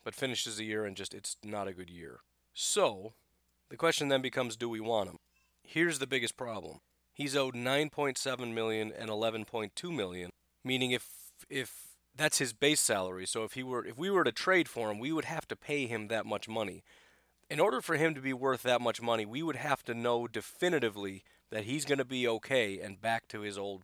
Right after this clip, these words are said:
prior form. Because I'm, I'm not opposed to a guy that's gonna play for two years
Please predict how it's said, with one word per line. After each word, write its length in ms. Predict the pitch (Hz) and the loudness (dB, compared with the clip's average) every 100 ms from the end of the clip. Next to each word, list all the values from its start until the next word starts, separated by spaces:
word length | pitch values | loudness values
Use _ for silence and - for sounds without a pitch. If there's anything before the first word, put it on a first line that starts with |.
| - | -8
prior 320 | 113 104 95 | -4 -2 -4
form. 400 | - 101 87 - _ _ _ | -6 -8 -8 -10 _ _ _
Because 180 | 127 139 | 0 4
I'm, 140 | 196 - | 4 4
I'm 140 | 208 269 | 0 4
not 160 | 262 | 4
opposed 760 | - - 240 254 160 98 - - _ _ _ _ | 4 4 4 4 2 -4 -10 -12 _ _ _ _
to 340 | - 175 143 131 | -6 -2 -2 -2
a 160 | 135 127 | 0 2
guy 320 | 123 123 123 | 4 4 4
that's 220 | 117 113 | 2 0
gonna 180 | 131 117 | -2 -2
play 220 | - 123 | 0 -2
for 120 | 113 | -2
two 200 | 110 131 | -10 -8
years 440 | 117 117 113 107 | -4 -2 -2 -2